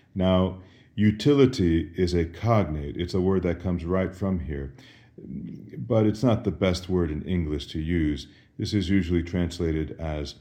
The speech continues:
benefit. We could also say advantage, but benefit seems to be the right word here.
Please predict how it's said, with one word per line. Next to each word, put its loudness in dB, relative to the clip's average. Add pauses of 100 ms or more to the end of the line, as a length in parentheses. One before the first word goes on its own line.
(260)
benefit. -2 (880)
We -8
could -4
also -2
say -4
advantage, -2 (480)
but -6
benefit 2
seems -4
to -8
be -2
the -8
right -4
word -4
here. -8